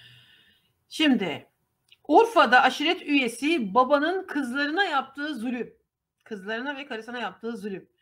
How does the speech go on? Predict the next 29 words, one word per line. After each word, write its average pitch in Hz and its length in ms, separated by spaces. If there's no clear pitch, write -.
O 359 120
haberden 196 440
başlamak 165 400
istiyorum. 277 360
Ben 240 220
buradan 185 260
okuyacağım. 214 500
Sizi, 185 320
hatta 254 280
şunu 254 360
ben - 60
yine 185 260
kendimi 175 300
aşağı 170 320
alayım. 160 180
Ya 160 120
ben 165 140
burada 170 140
kendimi 165 300
tuhaf 160 280
hissettim. - 440
Heh, - 120
burada - 220
kalsın. - 360
"Bu 381 100
babanın 359 300
yüzüne 330 460
iyi 294 220
bakın. 202 360